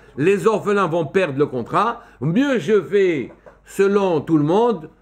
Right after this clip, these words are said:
de manière à ce qu'on soit tranquille. Amar Rav Yehuda, Amar Shmuel, il a dit Rav Shmuel, Ed mitzaref, es vedayan mitzarfim. En vérité, même un Ed, un témoin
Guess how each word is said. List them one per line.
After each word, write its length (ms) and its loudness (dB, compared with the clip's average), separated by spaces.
de 140 2
manière 580 -2
à 100 -2
ce 80 -14
qu'on 240 -2
soit 160 0
tranquille. 500 -6
Amar 260 0
Rav 160 -2
Yehuda, 280 0
Amar 200 -2
Shmuel, 340 -2
il 100 -2
a 40 0
dit 100 0
Rav 140 0
Shmuel, 380 -2
Ed 480 -2
mitzaref, 920 -2
es 200 0
vedayan 320 2
mitzarfim. 500 -8
En 120 0
vérité, 720 2
même 380 0
un 380 -2
Ed, 400 -2
un 120 -2
témoin 640 2